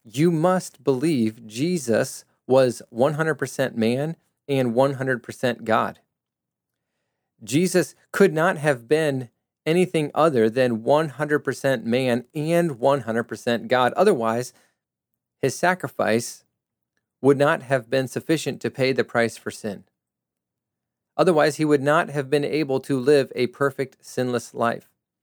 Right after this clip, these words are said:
In addition to that, you must also believe that Jesus was born of a virgin. Why is that important? Because the sin nature is passed down from male, the father,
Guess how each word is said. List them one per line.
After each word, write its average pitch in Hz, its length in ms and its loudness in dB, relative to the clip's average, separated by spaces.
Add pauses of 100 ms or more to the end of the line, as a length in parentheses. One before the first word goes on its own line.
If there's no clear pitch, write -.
(920)
In 139 140 2
addition 196 340 2
to 143 140 -2
that, 185 360 0
you 135 140 -4
must 143 240 0
also 214 320 0
believe 113 380 -2
that 110 180 0
Jesus 135 540 -4
was 131 100 2
born 127 300 2
of 135 80 -2
a 135 60 -4
virgin. 156 480 -2 (920)
Why 147 160 2
is 151 100 2
that 175 160 2
important? - 500 -4 (680)
Because 147 240 -2
the 143 140 -2
sin 196 340 2
nature 170 560 -2 (800)
is 151 160 0
passed 180 480 0
down 160 300 2
from 135 400 0
male, 131 480 2 (120)
the 131 120 -2
father, 139 560 0